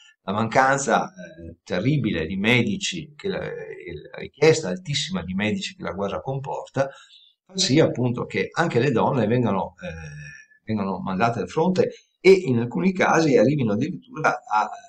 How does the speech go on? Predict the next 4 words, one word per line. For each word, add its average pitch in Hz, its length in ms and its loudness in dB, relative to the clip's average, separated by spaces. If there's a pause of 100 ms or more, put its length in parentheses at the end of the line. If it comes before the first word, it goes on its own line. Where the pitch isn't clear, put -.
dirigere 110 720 2
ospedali. 87 600 -4 (220)
Almeno 120 420 4 (360)
uno 131 380 2